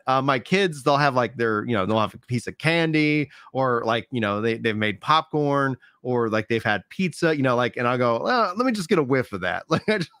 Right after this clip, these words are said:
I just wanna smell it 'cause it smells so good.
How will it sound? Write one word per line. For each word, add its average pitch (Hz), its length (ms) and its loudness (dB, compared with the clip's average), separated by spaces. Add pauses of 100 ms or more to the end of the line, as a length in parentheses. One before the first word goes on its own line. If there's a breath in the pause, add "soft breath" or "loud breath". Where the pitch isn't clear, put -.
(160)
I 170 40 -2
just 214 240 -10
wanna 220 160 2
smell 123 500 -2
it 98 120 -4 (360 loud breath)
'cause 139 100 -6
it 139 80 -2
smells 156 480 0
so 143 260 2
good. 117 340 0